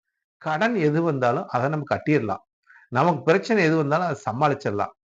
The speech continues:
நமக்கு எதிரி எவனா இருந்தாலும் அவனை அழிச்சிடலாம் அப்படிங்கிற இந்த பலத்தை சனி பகவான் ஆறாம், அதாவது மூணா-, நாலாம் இடத்துல இருந்து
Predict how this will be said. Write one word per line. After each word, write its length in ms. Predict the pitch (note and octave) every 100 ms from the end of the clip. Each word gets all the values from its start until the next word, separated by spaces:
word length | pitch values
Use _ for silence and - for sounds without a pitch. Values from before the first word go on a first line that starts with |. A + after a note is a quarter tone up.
| _ _ - _
நமக்கு 320 | B2 E3 D#3+ C#3+
எதிரி 280 | D3 G#3+ A3+
எவனா 280 | D3+ E3
இருந்தாலும் 280 | D#3+ C#3+ F3+
அவனை 140 | D3+ B2
அழிச்சிடலாம் 540 | A2+ - B2 G2 - _ _ _ _ _ _
அப்படிங்கிற 440 | A2+ C3+ D3+ D3 B2+ G#2 - -
இந்த 260 | D3+ F3 F3 C#3+ G#2+
பலத்தை 440 | G2+ D3 F#3 - G3+ G#3+ F3 _ _ _ _ _ _
சனி 180 | C3+ F3
பகவான் 320 | F#3 D3+ D3 E3+ A2
ஆறாம், 380 | A#2 E3 F#3 F#3 F3
அதாவது 360 | B2+ B2 D3 E3
மூணா-, 320 | B2 D3 F#3 F3 B2+ B2
நாலாம் 380 | A#2 D#3 F#3+ E3+
இடத்துல 220 | C#3+ C3+
இருந்து 180 | C3+